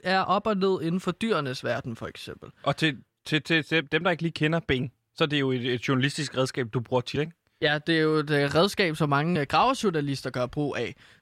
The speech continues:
Speaker 1: Øh, blandt andet Knud Brix. Han bruger Bing
Speaker 2: Ja.
Speaker 1: ude på D R, Danmarks Radio. Øh, så ja, nej, jeg, jeg vil jo stadig lave det samme her. Øh,
Speaker 2: Og hva-,
Speaker 1: øh,
Speaker 2: hvordan,
Speaker 1: hvor
Speaker 2: bare
Speaker 1: der
Speaker 2: lige for at få et, et blik ind i maskinrummet. Nu siger du, "Nå, men så vil jeg undersøge, hvad,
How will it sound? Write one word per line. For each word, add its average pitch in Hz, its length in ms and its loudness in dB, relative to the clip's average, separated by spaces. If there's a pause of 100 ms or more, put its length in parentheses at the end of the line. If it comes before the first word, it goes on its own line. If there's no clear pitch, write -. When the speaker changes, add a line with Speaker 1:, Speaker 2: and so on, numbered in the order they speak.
(140)
Speaker 1:
Øh, 127 440 0 (280)
blandt 123 220 -2
andet 180 240 4
Knud 190 220 2
Brix. - 460 -2 (420)
Han 143 100 -2
bruger 175 120 4
Bing 156 280 0 (320)
Speaker 2:
Ja. 123 200 0
Speaker 1:
ude 147 120 -4
på 151 60 0
D 143 80 0
R, 135 360 2 (140)
Danmarks 165 400 2
Radio. 143 340 -2 (680)
Øh, 143 240 2
så 123 200 -8
ja, 120 220 -4
nej, 156 200 2 (120)
jeg, 254 240 0
jeg 262 100 2
vil 277 80 0
jo 240 80 0
stadig 233 280 0
lave 220 200 2
det 220 100 -4
samme 196 340 0
her. 170 240 0 (280)
Øh, 139 320 0 (280)
Speaker 2:
Og 143 80 2
hva-, 156 140 4
Speaker 1:
øh, 131 40 -2
Speaker 2:
hvordan, 147 420 -2 (120)
Speaker 1:
hvor 151 100 -2
Speaker 2:
bare 208 100 6
Speaker 1:
der 208 80 2
Speaker 2:
lige 180 80 0
for 170 120 4
at 151 80 0
få 151 140 -2
et, 135 60 -2 (120)
et 123 180 -4
blik 143 200 -2
ind 143 80 -2
i - 20 -4
maskinrummet. 139 500 -2 (380)
Nu 165 100 2
siger 165 200 2
du, 160 80 0
"Nå, 131 100 0
men 123 80 0
så 180 80 0
vil 196 100 0
jeg 160 80 4
undersøge, 135 540 -2
hvad, 113 160 -2